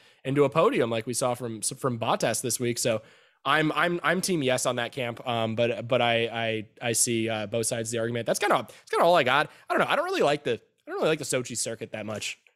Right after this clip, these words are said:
I'm never, like, I'm never really that in-, intrigued by it. It seems like on paper it should be interesting, but I don't know.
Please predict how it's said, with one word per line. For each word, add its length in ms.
I'm 80
never, 300
like, 260
I'm 60
never 140
really 160
that 180
in-, 180
intrigued 540
by 160
it. 100
It 140
seems 400
like 100
on 140
paper 400
it 80
should 200
be 140
interesting, 560
but 260
I 60
don't 80
know. 140